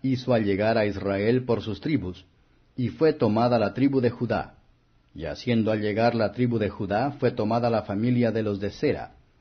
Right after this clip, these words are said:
Haciendo luego allegar la familia de los de Sera por los varones, fue tomado Sabdi.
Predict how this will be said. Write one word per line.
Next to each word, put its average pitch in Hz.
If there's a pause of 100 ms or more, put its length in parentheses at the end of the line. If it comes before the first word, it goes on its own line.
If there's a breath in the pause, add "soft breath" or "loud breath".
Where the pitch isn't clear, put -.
Haciendo 113
luego 127
allegar 107
la 110
familia 113
de 107
los 98
de 95
Sera 131 (160)
por 113
los 101
varones, 123 (280 soft breath)
fue 127
tomado 110
Sabdi. 104